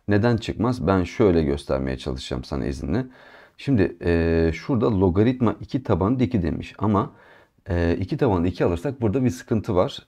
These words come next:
Ee, çıkmaz. Bunu logaritma iki olarak alalım. Yani iki tabanında iki alırsak zaten birdir. Bir sonuç arz etmiyor. Yani bu da logaritma, e, yoksa çıkmayacak. Logaritma iki tabanında,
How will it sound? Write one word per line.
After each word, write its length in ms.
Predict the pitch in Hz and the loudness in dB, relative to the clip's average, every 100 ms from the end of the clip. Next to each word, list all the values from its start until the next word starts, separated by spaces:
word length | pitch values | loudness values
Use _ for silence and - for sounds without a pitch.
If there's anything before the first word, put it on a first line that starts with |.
| - | -6
Ee, 300 | 85 85 82 | 0 0 0
çıkmaz. 560 | 82 - - 85 120 - - | -2 -4 -2 -2 -2 -8 -12
Bunu 400 | 87 98 127 170 - | -2 4 4 4 -2
logaritma 440 | 101 98 131 143 104 | 0 4 4 2 0
iki 200 | 98 135 | 0 2
olarak 300 | 98 76 - | 2 2 -2
alalım. 280 | 71 - 76 | -8 -4 -2
Yani 240 | 80 71 | 0 -2
iki 420 | - - 131 127 | -6 -4 -2 -2
tabanında 380 | - 95 87 85 | -4 -2 0 0
iki 180 | 95 135 | -2 -2
alırsak 340 | 90 85 - | -2 -2 -4
zaten 400 | - 107 147 131 | 0 0 0 0
birdir. 360 | 107 90 92 120 - - _ 101 | 2 2 0 -6 -12 -20 _ -6
Bir 80 | |
sonuç 320 | 123 98 131 - | -4 -2 0 2
arz 240 | 120 110 | 2 4
etmiyor. 360 | 107 - 69 - - - _ - | 2 0 -8 -8 -14 -20 _ -6
Yani 260 | 82 78 | -2 -2
bu 80 | 98 | 0
da 160 | 82 82 | 2 2
logaritma, 680 | 92 110 123 92 90 131 160 _ _ _ _ - | 4 2 2 0 0 0 -4 _ _ _ _ -12
e, 100 | 55 | -4
yoksa 380 | 82 117 - 151 | 0 0 -2 -6
çıkmayacak. 540 | - 147 104 - - | -4 -2 -2 -2 -4
Logaritma 460 | 87 95 117 127 147 - | -2 2 0 0 -4 -6
iki 240 | 101 - | -6 -4
tabanında, 880 | - 117 95 87 82 82 135 139 - | 0 2 4 4 4 8 8 8 2